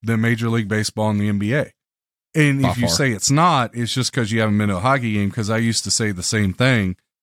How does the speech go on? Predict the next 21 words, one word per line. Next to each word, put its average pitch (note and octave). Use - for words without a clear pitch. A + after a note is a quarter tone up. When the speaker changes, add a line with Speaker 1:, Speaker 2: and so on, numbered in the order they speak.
Speaker 1:
until A#2+
I G#2+
went A2
to G#2+
a F#2+
hockey G#2
game F#2
live, G2
and F2+
then F#2
I F#2
realized, F2+
no, G#2
this G2+
is, F2
I G#2
mean, F2
this G#2
thing F2+
is E2+
action. E3